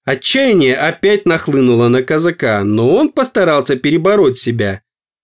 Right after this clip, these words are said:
Поддайся одной боли, да сляг, и другую наберёшь. Надо бы закончить схватку сколь можно быстрее. Да как?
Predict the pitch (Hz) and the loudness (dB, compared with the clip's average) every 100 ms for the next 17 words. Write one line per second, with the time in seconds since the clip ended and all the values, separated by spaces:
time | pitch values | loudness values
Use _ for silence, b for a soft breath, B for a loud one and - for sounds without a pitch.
0 | _ 143 175 196 277 - 240 226 208 233 | _ -4 -2 0 0 0 0 0 2 0
1 | 180 175 262 185 131 135 131 165 214 185 | 0 0 2 2 0 0 0 0 0 0
2 | - - 226 294 254 196 143 135 147 175 | -4 -6 -2 0 2 2 2 2 2 2
3 | 147 110 104 - _ _ _ _ _ - | 2 2 -2 -10 _ _ _ _ _ -4
4 | 226 277 262 254 254 - 285 254 254 - | -2 0 0 0 0 0 0 0 -2 -2
5 | 240 277 247 - 123 - 175 190 214 160 | -2 -2 -2 0 0 0 2 2 4 2
6 | 170 165 208 - 254 202 113 120 - _ | 0 0 -2 -2 0 2 2 -2 -10 _
7 | 127 120 117 - 226 160 | -6 -4 -4 -2 -2 -4